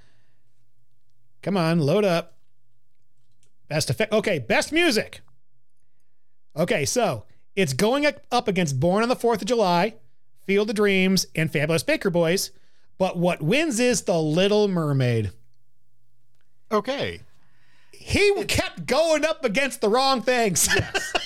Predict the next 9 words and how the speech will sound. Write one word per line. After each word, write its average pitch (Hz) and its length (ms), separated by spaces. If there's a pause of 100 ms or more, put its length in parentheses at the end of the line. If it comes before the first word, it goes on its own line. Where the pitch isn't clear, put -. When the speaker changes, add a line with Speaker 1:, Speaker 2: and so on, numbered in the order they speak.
(180)
Speaker 2:
absolutely. 151 760
That's 139 520 (120)
okay. 113 420 (260)
It's 190 180
understandable. 160 880 (920)
I 143 140
do 160 220
think 175 320
maybe 147 640